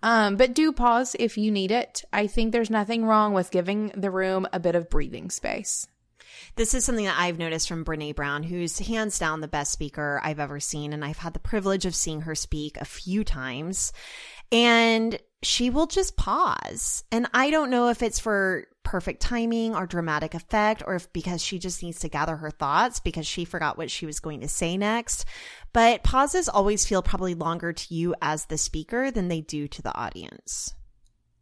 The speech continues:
Speaker 1: For sure. Don't sell. Period.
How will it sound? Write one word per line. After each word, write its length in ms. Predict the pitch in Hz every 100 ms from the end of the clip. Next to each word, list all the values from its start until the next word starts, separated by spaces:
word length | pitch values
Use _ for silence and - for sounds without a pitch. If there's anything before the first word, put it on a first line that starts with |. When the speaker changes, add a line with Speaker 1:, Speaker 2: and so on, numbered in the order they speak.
| _ _ _
Speaker 1:
For 120 | -
sure. 420 | 175 170 160 160 - - - _ _ - - - - - - - 180
Don't 560 | 254 254 262 - - - - - - - -
sell. 640 | - - 208 196 170 165 - - - - - _ _ - - _ _ _ _ _ - _ -
Period. 640 | 214 214 196 175 165 180